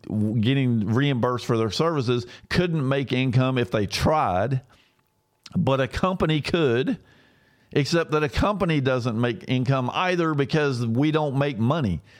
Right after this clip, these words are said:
There is no money in the system. You couldn't possess money if you wanted to unless you take these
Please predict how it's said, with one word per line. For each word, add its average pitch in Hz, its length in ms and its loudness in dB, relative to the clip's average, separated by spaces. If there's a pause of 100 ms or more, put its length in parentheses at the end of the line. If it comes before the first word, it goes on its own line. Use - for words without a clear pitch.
(120)
There 139 220 2
is 151 440 2
no 151 440 2
money 139 580 0
in 127 160 0
the 127 100 2
system. 104 540 -2 (600)
You 143 280 2
couldn't 165 460 -2
possess 139 480 0
money 139 340 2
if - 100 -4
you 117 140 2
wanted 127 400 0
to 120 260 2
unless 117 240 0
you 120 200 0
take 139 360 -4
these 117 320 0